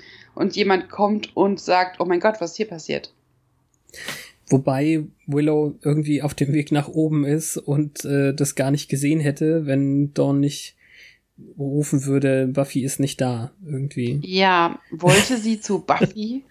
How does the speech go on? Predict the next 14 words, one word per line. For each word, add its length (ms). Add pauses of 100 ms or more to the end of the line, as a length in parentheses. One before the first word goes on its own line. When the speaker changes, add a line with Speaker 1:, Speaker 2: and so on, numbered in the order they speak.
(120)
Speaker 2:
<laughs> 180
Sie 180
wollte 260
zu 180
Buffy, 360
ja. 240
Da 260
wegen 220
der, 500 (220)
ähm, 500 (640)
Tara 720 (420)
Cassie-Geschichte 1040
halt. 340 (840)
Speaker 1:
Mhm. 760